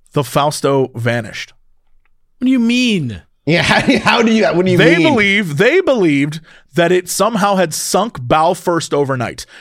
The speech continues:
Speaker 1: which I looked up as, I was like, "What does that mean?" Basically, like, you know, the front goes down, but, like, here's the thing. The only way that can happen is if the boat's going either too fast, the boat that's towing it's too fast, or that they made, like, a weird turn and, like, the waves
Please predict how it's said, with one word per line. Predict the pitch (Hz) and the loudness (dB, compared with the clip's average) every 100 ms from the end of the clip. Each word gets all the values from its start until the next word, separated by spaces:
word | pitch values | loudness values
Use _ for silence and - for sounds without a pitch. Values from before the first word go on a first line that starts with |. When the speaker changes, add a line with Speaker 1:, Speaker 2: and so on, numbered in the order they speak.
| - | -10
Speaker 1:
which | 165 214 - | -2 -2 0
I | 226 | 0
looked | 247 285 269 | 0 0 0
up | 285 - | -2 -2
as, | 202 185 | -2 0
I | 202 | 0
was | 196 | 0
like, | 214 240 | -2 0
"What | 302 | 0
does | |
that | 269 220 | 0 0
mean?" | 180 101 - - - _ 123 | -4 -4 -14 -20 -20 _ -4
Basically, | 202 233 247 - 233 | -2 -2 -4 -2 0
like, | 202 170 - | 0 -2 -4
you | 160 | -4
know, | 139 175 - | -4 -8 -8
the | 147 | -8
front | - 196 165 | -2 -2 0
goes | 185 165 | 0 0
down, | 214 240 180 | 0 0 2
but, | 185 175 | 0 2
like, | 170 170 _ _ _ _ _ _ _ _ | 0 0 _ _ _ _ _ _ _ _
here's | 190 220 | -4 -2
the | - | -2
thing. | 254 254 185 - - - _ _ _ _ _ _ _ - | 0 0 -2 -8 -14 -20 _ _ _ _ _ _ _ -4
The | 190 | -2
only | - 247 | 0 0
way | 269 | 2
that | 254 | 0
can | 196 | 0
happen | 190 214 | 0 -2
is | 190 | -4
if | 156 | -2
the | |
boat's | 143 160 175 | -2 -2 -2
going | 170 151 | -4 -2
either | 131 | -4
too | 120 202 | -4 -4
fast, | - 170 170 185 | 0 0 0 -4
the | 156 | -2
boat | 151 160 | -2 -2
that's | 139 - | -6 -4
towing | 180 160 | -2 -2
it's | 135 | -4
too | - 220 | -4 0
fast, | 170 156 147 - | 0 0 -4 -4
or | 247 233 196 185 - - - _ | 0 2 2 -2 -6 -18 -20 _
that | 151 120 175 160 180 | -10 0 0 2 0
they | |
made, | 185 185 | 0 2
like, | 175 170 | 0 0
a | |
weird | 165 175 175 | 0 0 0
turn | 175 175 180 | 0 2 0
and, | 156 | 0
like, | 147 139 131 - _ _ - | 0 -2 -4 -16 _ _ -4
the | 165 | 0
waves | 151 156 156 151 | 2 0 0 -4